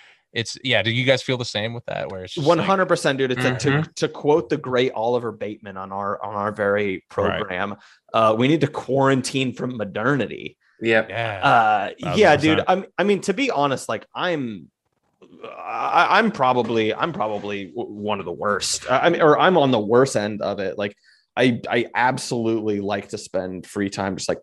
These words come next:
Speaker 2: playing video games with,
Speaker 3: Oh,
Speaker 2: like,
Speaker 3: man.
Speaker 2: audio
Speaker 4: Bullshitting.
Speaker 2: playing
Speaker 4: You
Speaker 2: in
Speaker 4: like
Speaker 2: the
Speaker 4: to
Speaker 2: background.
Speaker 4: bullshit.
Speaker 2: Well, it's,
Speaker 1: Mm-hmm.
Speaker 2: it's, it, but speci-, but specifically the way it's different than how I bullshitted, like, ten years ago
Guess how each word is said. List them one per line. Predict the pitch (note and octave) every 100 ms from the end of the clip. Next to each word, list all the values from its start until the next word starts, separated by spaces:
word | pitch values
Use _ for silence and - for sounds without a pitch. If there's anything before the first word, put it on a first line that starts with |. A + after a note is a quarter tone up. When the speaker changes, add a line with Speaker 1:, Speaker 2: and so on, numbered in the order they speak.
| -
Speaker 2:
playing | - G#2+ G#2 G2
video | G2+ G2 F#2 F2+
games | F2+ F2+ F#2 F#2 -
with, | - F#2 -
Speaker 3:
Oh, |
Speaker 2:
like, | F2 F2
Speaker 3:
man. | -
Speaker 2:
audio | G2+ G#2 F3+ G#2 G#2+
Speaker 4:
Bullshitting. | A2 G2
Speaker 2:
playing | A2+ A2 A2
Speaker 4:
You |
Speaker 2:
in | C3+
Speaker 4:
like | G3+
Speaker 2:
the | A2+
Speaker 4:
to |
Speaker 2:
background. | G2 F#3+ G#2+ F#2+
Speaker 4:
bullshit. | F#2 _ _ _ _ B2
Speaker 2:
Well, | A#3+ A3+
it's, | A3+
Speaker 1:
Mm-hmm. | A3
Speaker 2:
it's, | G#3
it, | G3+ C#3+
but | F3
speci-, | - - D#3 - - D3
but | C3+ -
specifically | - - D3 D3 D#3+ F3+ F#3+
the | C#3
way | G#2+ G#2+
it's | G#2 G2+
different | G#2+ G#2 A2 G2+
than | G2
how | G2+ G2
I | F2
bullshitted, | D2+ E2+ E2 - G2+ G2 F#2+
like, | D2 D2
ten | - F#2+ F2
years | F2 A2+
ago | B2 C3+ D3